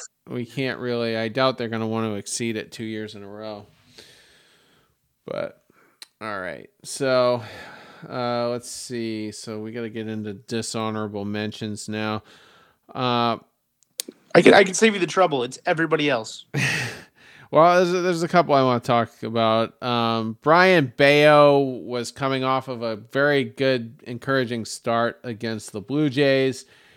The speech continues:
Speaker 2: You're kinda looking at the Twins, who aren't, like, overly scary, um,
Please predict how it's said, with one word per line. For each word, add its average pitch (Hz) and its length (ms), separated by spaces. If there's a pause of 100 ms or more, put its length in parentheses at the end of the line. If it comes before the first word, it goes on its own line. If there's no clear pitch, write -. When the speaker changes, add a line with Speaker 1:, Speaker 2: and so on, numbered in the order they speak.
(120)
Speaker 2:
You're 127 120
kinda 131 320
looking 127 260
at 117 160
the 107 100
Twins, 135 520
who 123 140
aren't, 127 260
like, 120 260
overly 117 540
scary, 110 720 (480)
um, 107 720